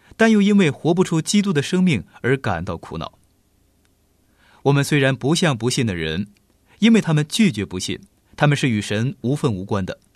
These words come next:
但是我们的行为生活却又和他们很相似。不信神的人活着没有神，也不会去思想神，更不会主动去追求明白神的真理。然而，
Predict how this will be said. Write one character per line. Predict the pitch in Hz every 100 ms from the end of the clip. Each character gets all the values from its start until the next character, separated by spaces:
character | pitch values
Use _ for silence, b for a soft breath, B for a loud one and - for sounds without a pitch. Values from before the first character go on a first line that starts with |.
| _ _ _ b b b
但 | - 208
是 | 220
我 | 190
们 | 170
的 | 160
行 | 147 151 190
为 | 156
生 | 156 214
活 | 202 110 127 b b
却 | -
又 | 226 190
和 | 147
他 | 156
们 | 151
很 | 107
相 | 87 143 135
似。 | - - _ _ _ _ _ _ _ _ _ _ _ b b b b b
不 | 147
信 | 147 147
神 | 131
的 | 113
人 | 110 95 98 127 b
活 | b - 143
着 | 135
没 | 120
有 | 101
神， | 80 69 76 98 _ b b
也 | 151
不 | 151 165
会 | 185
去 | - 131
思 | - 180
想 | 135 82
神， | - 80 92 - b b
更 | 254 202
不 | 170
会 | 165
主 | - 127 127
动 | 220 170
去 | - 120
追 | 175 180
求 | 170 113
明 | 110 117 156
白 | 117
神 | 104 95
的 |
真 | 85 90
理。 | 78 - _ _ _ _ _ _ _ _ b b
然 | 101 107
而， | 101 80